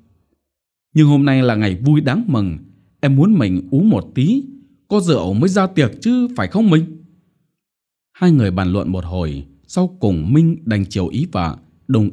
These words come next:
ý gọi thêm một hào rượu. Miễn rượu là được rồi,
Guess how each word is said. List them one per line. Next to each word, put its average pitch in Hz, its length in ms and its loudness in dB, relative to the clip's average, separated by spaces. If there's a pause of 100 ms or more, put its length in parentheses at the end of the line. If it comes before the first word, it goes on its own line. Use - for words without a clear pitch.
ý 151 320 0
gọi 98 220 -2
thêm 185 200 2
một 98 140 0
hào 90 200 -6
rượu. 85 300 -6 (680)
Miễn 160 280 4
rượu 131 200 0
là 98 120 0
được 95 220 -4
rồi, 82 380 -6